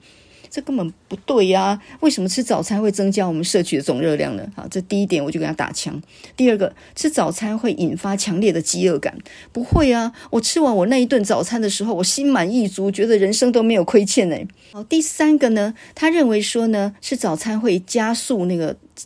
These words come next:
代谢症候群，这个是现代人的头号杀手，这个就请医生去下定论。第四个，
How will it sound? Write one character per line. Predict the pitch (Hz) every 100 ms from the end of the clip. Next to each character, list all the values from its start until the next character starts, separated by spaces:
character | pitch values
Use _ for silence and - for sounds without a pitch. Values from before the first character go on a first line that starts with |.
| -
代 | 240 208
谢 | - 185
症 | 208 180
候 | 185 170
群， | 160 - - - - -
这 | -
个 | 233
是 | 226 226
现 | - 214
代 | 214
人 | 165
的 | 160
头 | - -
号 | 180 185
杀 | 180 151 160
手， | - 185
这 | - 226
个 | 190 160
就 | - 202 165
请 | - 135
医 | 170
生 | - 165
去 | 175 147
下 | 151 175 151
定 | 151
论。 | 143 - - -
第 | 277
四 | 247 262 208
个， | 190